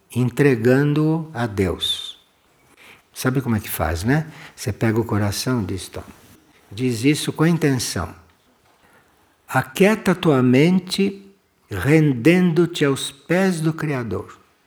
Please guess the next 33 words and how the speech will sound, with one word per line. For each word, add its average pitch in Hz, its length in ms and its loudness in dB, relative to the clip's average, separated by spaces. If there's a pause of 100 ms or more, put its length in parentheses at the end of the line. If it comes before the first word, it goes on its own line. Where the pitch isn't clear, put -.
(560)
Você - 200 -2
se 156 140 0
põe 160 320 2
aos 117 200 -2
pés 170 500 0
do 131 120 -2
Criador 101 580 -4
assim 151 640 -6
e - 60 -20 (180)
pede 151 600 0 (560)
pra 127 120 0
ele 131 100 6
aquietar 117 460 -2
tua 107 240 -6
mente. - 580 -12 (720)
Eu 143 140 2
sei 185 260 2
que 170 140 -4
a 127 40 0
grande 135 360 2
maioria 123 400 2
não 139 80 0
acredita 120 580 -2
nisso. 90 480 -6 (960)
E 127 220 4
um 180 100 4
dos 156 220 0
nossos 117 480 -4
maiores 127 520 -2
males 139 440 0
é 127 80 0
não 151 260 0
acreditar 131 960 -2